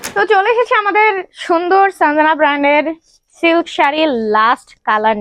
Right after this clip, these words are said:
নিয়ে। So এই কালারটা কিন্তু অসম্ভব সুন্দর। এটা হচ্ছে ডিপ পেস্ট and নেভি ব্লু একটা কালার। So ওইটারই আরেকটা কালার। So আমরা টোটাল কিন্তু তিনটা কালার পেয়ে গেলাম এই শাড়ির। হ্যাঁ, এই ভিডিওতেই দেখেন শাড়িটা কি সুন্দর বরাবরের মতো কি, কি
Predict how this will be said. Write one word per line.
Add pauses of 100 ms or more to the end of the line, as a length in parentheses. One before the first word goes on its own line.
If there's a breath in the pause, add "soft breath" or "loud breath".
নিয়ে। (520 loud breath)
So (100)
এই
কালারটা
কিন্তু (120)
অসম্ভব (100)
সুন্দর। (100)
এটা
হচ্ছে (120)
ডিপ (100)
পেস্ট
and (140)
নেভি (100)
ব্লু (160)
একটা (100)
কালার। (460 loud breath)
So
ওইটারই
আরেকটা
কালার।
So
আমরা (120)
টোটাল (100)
কিন্তু (200)
তিনটা (100)
কালার
পেয়ে
গেলাম
এই
শাড়ির।
হ্যাঁ, (880 soft breath)
এই (100)
ভিডিওতেই (340)
দেখেন
শাড়িটা (360)
কি (120)
সুন্দর (120)
বরাবরের
মতো (180)
কি, (440)
কি